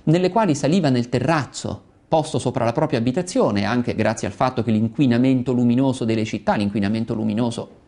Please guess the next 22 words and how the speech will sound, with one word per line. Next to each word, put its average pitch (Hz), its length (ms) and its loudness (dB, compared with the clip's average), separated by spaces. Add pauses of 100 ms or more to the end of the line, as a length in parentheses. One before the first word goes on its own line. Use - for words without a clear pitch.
(480)
eh, - 380 -6 (400)
all'epoca 113 460 0
era 107 180 -2
così 110 260 -6
scarso, 127 640 -4 (380)
osservava, 160 1000 -2 (220)
si - 180 -2
può 127 100 0
dire 139 280 0
per 110 160 -4
la 107 80 0
prima 135 260 0
volta 98 400 -2
con 98 160 -6
uno 101 140 -2
strumento 117 560 0
di 113 120 2
ingrandimento, 117 1120 0 (560)
per 151 140 2
esempio 139 340 -2
la 110 80 2
Luna, 127 360 0